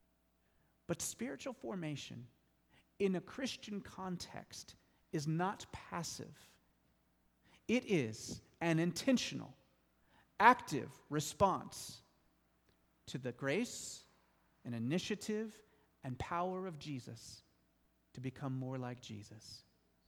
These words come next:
Spiritual formation in a Christian context is an intentional,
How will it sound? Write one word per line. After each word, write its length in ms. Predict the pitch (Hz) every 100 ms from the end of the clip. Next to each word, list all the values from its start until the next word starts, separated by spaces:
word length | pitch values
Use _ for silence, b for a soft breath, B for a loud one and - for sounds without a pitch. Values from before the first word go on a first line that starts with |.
| _ _ _ _ _ b
Spiritual 500 | - - 208 254 269
formation 640 | - 254 226 220 208 - 131
in 160 | 160
a 60 | 156
Christian 560 | 156 - 247 - 185 151
context 840 | - 214 214 - 127 - - - b b b
is 220 | - 190 175
an 160 | 180 -
intentional, 840 | 175 - - 254 240 - 165 120